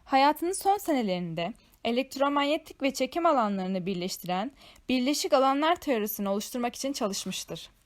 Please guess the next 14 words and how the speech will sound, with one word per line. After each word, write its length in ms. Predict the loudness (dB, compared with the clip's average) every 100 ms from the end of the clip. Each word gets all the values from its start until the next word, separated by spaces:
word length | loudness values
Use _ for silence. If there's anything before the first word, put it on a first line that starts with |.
| _ -20 -20 _ -20 _
Yirminci 540 | 4 6 6 4 4 6
yüzyılın 560 | 6 6 2 0 2
dehası 600 | 4 4 4 2 2 4
olarak 360 | 4 4 2 0
anılan 360 | -2 -2 -4 -4
ünlü 280 | -2 0 2
fizikçi 460 | 2 0 -2 -4 -2 0
Einstein, 520 | 0 -2 -4 -4 -6 -12 -8 2
oluşturduğu 680 | 2 2 0 0 2 0
teoriler 640 | 2 4 4 4 0 -2 -4 -8 -12 0
astronomi 640 | 0 0 0 0 0 -2
başta 380 | 0 0 2 2
olmak 340 | 2 4 2 0
üzere 340 | 0 0 -2